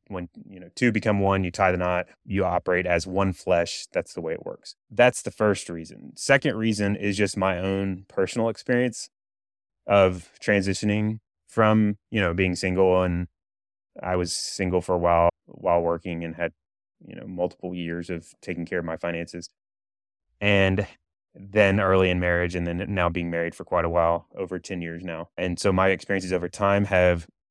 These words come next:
really reinforced this view of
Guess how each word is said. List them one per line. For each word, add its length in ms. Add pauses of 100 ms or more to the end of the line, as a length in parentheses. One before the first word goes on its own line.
(120)
really 520
reinforced 920
this 320
view 380 (200)
of 420